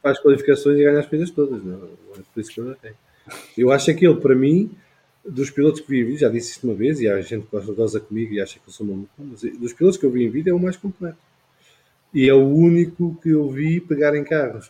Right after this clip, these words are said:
que não têm potencial nenhum e conseguir extrair vitórias e pódios e grandes resultados com esses carros. Eh, e o que está mais perto dele neste sentido é provavelmente o Hamilton.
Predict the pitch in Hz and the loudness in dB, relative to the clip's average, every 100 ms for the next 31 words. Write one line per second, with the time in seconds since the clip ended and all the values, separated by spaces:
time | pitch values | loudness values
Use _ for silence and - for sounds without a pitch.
0 | - 123 117 113 110 107 104 113 123 135 | -6 -4 -2 -4 -6 -8 -8 -8 -6 2
1 | 139 120 - 151 139 - 139 120 120 131 | 2 2 -4 -2 -2 0 0 0 0 0
2 | 160 170 170 160 - 165 165 156 156 170 | 0 0 -2 -4 -2 -4 -2 0 2 2
3 | 156 - 147 156 147 123 117 147 147 143 | -2 0 4 4 2 -4 0 2 2 -2
4 | 120 123 113 107 107 104 131 135 117 127 | -6 -6 -4 -4 -6 0 2 2 0 -4
5 | 135 143 143 156 151 - 156 151 _ _ | -2 -2 -2 -4 -6 -6 -6 -8 _ _
6 | _ _ _ _ - 135 123 120 185 160 | _ _ _ _ -2 2 4 4 2 4
7 | 185 185 - 190 180 175 170 165 170 165 | 4 2 2 2 4 2 2 2 4 4
8 | 160 127 135 143 127 139 131 - 131 120 | 4 -2 2 4 4 0 -4 -6 -6 -4
9 | 127 139 156 175 180 175 180 165 170 165 | -6 -4 -4 -4 -6 -6 -6 -4 0 2
10 | 175 175 202 175 165 160 151 | 0 -2 0 0 0 -4 -10